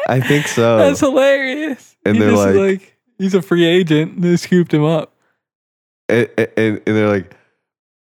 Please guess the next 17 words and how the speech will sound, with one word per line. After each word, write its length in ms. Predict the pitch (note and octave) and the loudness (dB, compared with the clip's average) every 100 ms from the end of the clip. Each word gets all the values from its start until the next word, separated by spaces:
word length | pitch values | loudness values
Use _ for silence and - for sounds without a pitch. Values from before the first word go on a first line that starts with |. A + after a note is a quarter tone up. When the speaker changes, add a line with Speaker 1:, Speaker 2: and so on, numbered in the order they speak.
| _ - - - | _ -20 -12 0
Speaker 1:
"We," 220 | G#3 A3 | 2 2
one 280 | B2 B2 B2 | 0 2 2
of 80 | A#2 | 2
the 140 | G#2+ | 0
g-, 140 | F2 - | -2 -8
spokesmen 840 | - - G#2+ G2+ - G#2 G#2 G#2+ G2 - | -10 -2 0 0 -2 -2 -2 -4 -6 -4
of 300 | F#2 F2+ F2+ | -4 -4 -2
them 420 | F#2+ F2+ G2 G#2+ - - | 0 0 -2 -6 -8 -6
is, 240 | G2 E2+ | -6 -2
like, 240 | F2+ F2 F#2 | -2 -4 -4
next 260 | F2+ - | -6 -6
to 100 | - | -12
six 280 | - F#2 - | -10 -10 -6
nine 160 | F#2 F2+ | -4 -4
and 100 | F2+ | -4
saying, 180 | F#2+ F2 | -6 -6
like, 180 | D#2+ | -8